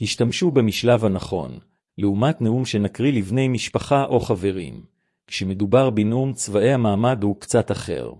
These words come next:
הנאום צריך להיכתב בשפה ברורה ורהוטה שמכבדת את המעמד. תחשבו על הקשר שלכם עם אנשי הצוות והבכירים, האם הם יעריכו שימוש בסלנג?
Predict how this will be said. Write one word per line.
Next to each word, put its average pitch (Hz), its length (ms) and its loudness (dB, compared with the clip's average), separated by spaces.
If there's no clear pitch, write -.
הנאום 107 400 -2
צריך 110 400 0
להיכתב 104 520 0
בשפה 104 460 2
ברורה 104 460 0
ורהוטה 101 500 2
שמכבדת 120 720 0
את 117 120 -4
המעמד. 90 480 -2
תחשבו 147 460 0
על 143 100 4
הקשר 113 400 0
שלכם 101 460 -2
עם 98 160 0
אנשי 92 240 2
הצוות 123 480 0
והבכירים, 104 640 -2
האם 113 280 0
הם 120 120 2
יעריכו 98 460 2
שימוש 110 420 -2
בסלנג? 104 600 -2